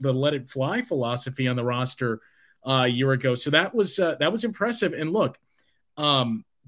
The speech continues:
we talk often about teams like the Heat and the Raptors when you talk about developing these young guys and f-,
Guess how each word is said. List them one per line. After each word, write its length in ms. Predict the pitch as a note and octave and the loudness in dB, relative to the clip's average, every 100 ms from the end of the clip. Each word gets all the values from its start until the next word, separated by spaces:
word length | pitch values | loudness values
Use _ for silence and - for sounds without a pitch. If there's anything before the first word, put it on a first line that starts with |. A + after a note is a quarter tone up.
| - | -12
we 160 | C#3+ E3 | -4 -4
talk 380 | - F#3 G3+ - | -2 -2 0 0
often 540 | D#3+ E3 - D3+ C#3+ | -2 -2 0 0 0
about 460 | C#3+ B2+ C3+ C3+ C3+ | -2 0 2 2 -2
teams 280 | D#3+ C#3+ C3+ | -4 -2 0
like 160 | C3+ | -2
the 80 | A#2+ | -2
Heat 360 | A2 D3 C#3+ C3+ | -4 -2 -2 -2
and 100 | C#3 | -2
the 80 | B2+ | 0
Raptors 540 | B2 C3+ C3+ B2+ A#2+ | 0 -2 -2 -2 -2
when 120 | B2 | -4
you 100 | A#2+ | -6
talk 260 | A2+ C3+ B2+ | -4 -4 -2
about 240 | B2+ A#2+ | -2 -2
developing 600 | A#2 G#2+ C3 C#3+ C3+ C3 B2+ | -4 -6 -2 0 0 -2 -2
these 180 | A#2+ | -2
young 160 | B2 B2 | -4 -4
guys 380 | B2 A#2 A#2 A2+ | -4 -4 -4 -8
and 180 | G#2 G2+ _ _ - _ | -12 -18 _ _ -20 _
f-, 80 | - | -16